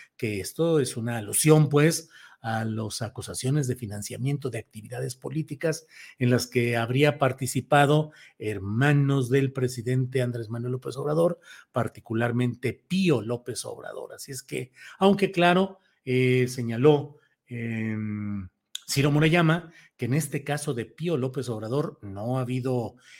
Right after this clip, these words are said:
eh, el acceso adecuado a la información por una decisión de la Fiscalía General de la República a cargo de Alejandro Gertz Manero. Entonces, bueno,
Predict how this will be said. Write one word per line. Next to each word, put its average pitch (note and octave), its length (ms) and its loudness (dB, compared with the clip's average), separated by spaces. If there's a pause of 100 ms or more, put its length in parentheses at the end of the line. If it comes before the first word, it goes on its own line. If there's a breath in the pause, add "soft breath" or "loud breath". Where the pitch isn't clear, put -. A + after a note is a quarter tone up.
(140 loud breath)
eh, G#2+ 380 -8
el B2+ 120 6
acceso C3 580 2
adecuado B2+ 440 -2
a B2+ 40 0
la B2 60 -2
información B2+ 720 -2 (300 loud breath)
por A2+ 180 -8
una D3 160 0
decisión C#3+ 640 -2
de B2 100 -2
la G2+ 140 -8
Fiscalía C#3 680 -4
General A#2+ 320 -8
de B2 100 -8
la A#2+ 100 -8
República F3 720 -2 (340 loud breath)
a - 240 -8
cargo C3+ 560 0
de D#3 800 4 (240 loud breath)
Alejandro A#2+ 720 -6 (100)
Gertz - 480 -8
Manero. F2+ 560 -10 (480 loud breath)
Entonces, D3 480 -2
bueno, D#3 480 8